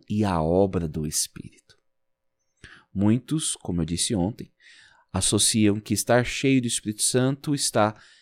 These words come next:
ligado intrinsecamente a ter poderes sobrenaturais ou uma autoridade espiritual ou poder fazer coisas que ninguém pode fazer.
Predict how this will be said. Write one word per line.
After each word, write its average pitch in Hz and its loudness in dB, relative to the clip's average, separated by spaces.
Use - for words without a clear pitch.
ligado 110 2
intrinsecamente 107 -2
a 101 2
ter 104 2
poderes 104 4
sobrenaturais 90 0
ou 87 2
uma 87 0
autoridade 87 0
espiritual 87 -2
ou 85 2
poder 90 -2
fazer 87 -4
coisas 87 -2
que - -6
ninguém 87 -4
pode 78 -6
fazer. - -8